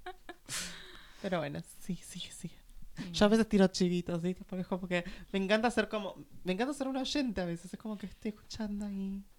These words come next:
Speaker 1: y como me llevo. Y vuelvo a repetir, Fran me dijo que soy locutora y dije, "No, Fran". <laughs>
Speaker 2: Déjate llevar por la sensación de ser gay.
Speaker 1: De ser gay. <laughs> Ok, ahora sí, perdón, Lu-, Luca.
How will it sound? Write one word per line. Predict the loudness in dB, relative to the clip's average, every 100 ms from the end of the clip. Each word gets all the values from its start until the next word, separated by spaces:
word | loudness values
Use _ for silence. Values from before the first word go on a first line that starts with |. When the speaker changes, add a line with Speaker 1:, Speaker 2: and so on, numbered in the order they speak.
| -20 -20
Speaker 1:
y | -18
como | -12 -8 -8
me | -8
llevo. | -8 -6 -6 -6 -10 -14 -18 -20 -14 -12 -10 -12 -16 -18 -18 -12
Y |
vuelvo | -6 -2
a | -2
repetir, | -2 -2 0 2 0
Fran | 2 4
me | 6
dijo | 6 4
que | 0
soy | -4 -2
locutora | -2 -4 0 2 2
y | 0 -4
dije, | -6 -6 -6
"No, | -6 -6 -8
Fran". | -10 -14 -4
<laughs> | -2 -2 0 -2 0
Speaker 2:
Déjate | -2 0 2 4
llevar | 4 4 2
por | 2 0
la | 0
sensación | -2 -4 -4 -6 0 0 0 -4
de | -6 -6 -6
ser | -6 -6 -4
gay. | -4 -4 -6 -10 -14
Speaker 1:
De | -18
ser | -18 -14 -14 -14
gay. | -16 -18 -14 -10
<laughs> | -8 -6 0 0 2 0 0 0 0 0 0 -2 -2
Ok, | -4 -4 -4
ahora | -4
sí, | -4 -8
perdón, | -6 -6 -2 0 0 -4 -6
Lu-, | -2 -2 -2 -6 -8
Luca. | -4 -4 -6